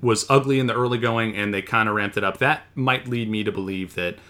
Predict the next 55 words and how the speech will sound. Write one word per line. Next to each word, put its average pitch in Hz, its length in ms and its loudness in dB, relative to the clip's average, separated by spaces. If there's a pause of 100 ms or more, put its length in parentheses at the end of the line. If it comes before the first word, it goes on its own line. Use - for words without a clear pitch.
(280)
these 113 320 -2
two 107 380 0
are 104 160 -2
guys 98 360 2
who 113 160 2
are 113 220 6
just 104 220 -4
kind 107 160 -2
of 92 220 -6 (240)
getting 113 280 2
back 104 220 2
into 107 140 -2
the 95 80 -8
swing 101 220 -4
of 87 80 -6
things 87 480 -8
through 104 180 -2
two 107 160 -2
weeks 95 200 -4
of 95 60 -8
the 90 60 -10
season. 87 400 -8
And 95 200 -6
maybe 107 360 0
in 101 120 -2
week, 101 260 -4 (220)
might, 135 160 2
might 143 100 2
not 147 140 0
happen 147 180 -2
in 147 80 -2
week 151 140 -2
three, 151 260 -2
but 107 140 -4
maybe 113 180 -6
by 110 200 -2
week 104 180 -4
four 110 220 -2
or 107 40 -2
week 101 160 -6
five, 98 460 0 (320)
uh, 92 160 -2
they'll 101 140 0
be 107 120 -2
back 98 260 0
to - 60 -6
the 101 100 -4
players 98 320 -2
we 98 80 -2
expected 95 580 -6
to - 100 -12
get 135 160 0
them 101 120 -2
at. 92 240 -4 (360)
And 110 420 -2